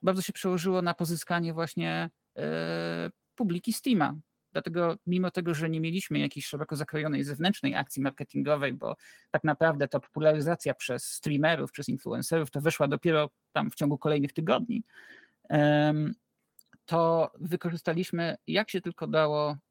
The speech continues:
e, ekosystem Steama, można powiedzieć. I to absolutnie, e, jakby pomogło nam na samym początku, a wiadomo też, że no jednak algorytmy są bezwzględne i jak się katapultuje coś,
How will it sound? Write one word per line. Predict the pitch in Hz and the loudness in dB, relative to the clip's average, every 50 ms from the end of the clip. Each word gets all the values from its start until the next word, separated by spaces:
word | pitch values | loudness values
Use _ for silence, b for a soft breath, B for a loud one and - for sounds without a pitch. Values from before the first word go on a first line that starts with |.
| _ _ | _ _
e, | - 143 139 135 131 123 135 131 - - | -10 -6 -6 -4 -4 -4 -6 -6 -6 -8
ekosystem | - - - 151 - 151 - - 139 139 | -4 -4 -2 -2 -2 -4 -4 -2 -4 -4
Steama, | - - 139 117 92 - 139 - _ _ | -2 -4 -4 -4 -4 -4 -8 -10 _ _
można | - - - 135 | -12 -10 -10 -10
powiedzieć. | - - - 139 - - - - - - | -10 -10 -12 -14 -14 -14 -16 -16 -16 -14
I | - - | -14 -8
to | - 151 - | -4 -4 -2
absolutnie, | - - - - 147 139 - - - - - - - - - _ _ | -2 -4 -4 -4 -6 -6 -6 -6 -6 -6 -4 -4 -4 -6 -8 _ _
e, | 151 139 135 - - 147 139 - - - - 101 - - - - - - 220 269 233 247 - - - _ _ _ _ _ _ _ | -12 -10 -10 -8 -6 -6 -6 -6 -6 -8 -8 -10 -10 -10 -12 -12 -14 -14 -16 -16 -18 -20 -20 -20 -20 _ _ _ _ _ _ _
jakby | - 123 - - - 101 | -12 -12 -12 -10 -12 -8
pomogło | - - 170 147 147 151 131 147 147 | -2 2 4 6 6 6 6 6 6
nam | 139 139 139 | 6 6 4
na | 143 | 4
samym | 139 - 147 139 139 | 2 2 0 0 0
początku, | - 139 - 151 147 147 - - | -2 -4 -4 -4 -6 -4 -2 -2
a | 151 143 | -2 0
wiadomo | 147 147 139 156 151 147 143 | 0 0 0 0 0 0 -2
też, | - 151 143 131 | -2 -4 -6 -6
że | 147 139 135 143 B B B B B B B B _ | -4 -4 -4 -4 B B B B B B B B _
no | - 170 | -4 -2
jednak | 160 160 156 160 151 - | -2 0 0 -2 0 2
algorytmy | 147 147 143 147 147 165 - - 156 147 | 2 2 2 2 0 0 0 -2 -4 -4
są | - 147 147 | -2 -2 -2
bezwzględne | 139 147 135 135 143 147 147 151 156 151 - 170 180 180 - - | 0 0 -2 -4 -4 0 2 2 2 2 2 0 2 2 2 0
i | 147 151 | 0 -2
jak | 151 147 - | -2 -4 -4
się | - - 143 | -6 -8 -6
katapultuje | - - 147 - 147 - - 143 - - 165 151 139 139 | -6 -8 -8 -10 -10 -8 -8 -8 -6 -2 0 0 0 0
coś, | - - 143 143 - - - - | 0 -2 -4 -6 -6 -6 -10 -12